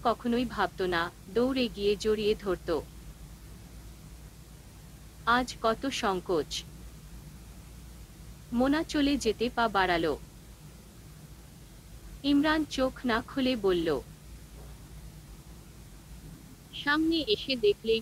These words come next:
Speaker 2: পারো, লুকিয়ে দেখার কি আছে?" মোনার মধ্যে হঠাৎ লজ্জা এসে ভর করল। সাত আঁচ না ভেবে তাড়াতাড়ি ডাইনিং এ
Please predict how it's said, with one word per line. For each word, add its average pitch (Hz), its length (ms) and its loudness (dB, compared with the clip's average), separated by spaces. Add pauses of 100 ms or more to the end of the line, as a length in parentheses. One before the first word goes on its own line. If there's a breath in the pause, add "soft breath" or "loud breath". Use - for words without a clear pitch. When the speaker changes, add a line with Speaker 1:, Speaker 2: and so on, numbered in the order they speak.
Speaker 2:
পারো, 175 300 4 (240)
লুকিয়ে 247 480 0
দেখার 214 420 2 (120)
কি 311 100 2
আছে?" 160 400 0 (2750)
মোনার 294 360 6
মধ্যে 269 400 2
হঠাৎ 254 500 2
লজ্জা 170 520 2
এসে 190 260 -2 (140)
ভর 277 140 2 (100)
করল। 165 340 4 (2750)
সাত 285 300 2 (120)
আঁচ 247 340 4
না 208 180 6
ভেবে 214 400 0
তাড়াতাড়ি 214 600 2
ডাইনিং 190 460 4 (120)
এ 277 60 -8